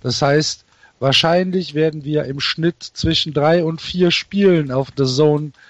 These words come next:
sehen können. Das ist natürlich ein, äh, ja, ein signifikanter Einschnitt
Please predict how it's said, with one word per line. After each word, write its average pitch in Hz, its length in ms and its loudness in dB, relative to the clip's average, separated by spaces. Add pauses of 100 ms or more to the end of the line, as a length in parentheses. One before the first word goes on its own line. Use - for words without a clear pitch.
(200)
sehen 147 540 0
können. 151 400 0 (800)
Das 131 260 0
ist 139 140 -4
natürlich 139 500 -2 (400)
ein, 123 320 -6
äh, 120 380 -4
ja, 107 240 -8
ein 101 340 -14
signifikanter 131 840 -4
Einschnitt 120 520 -4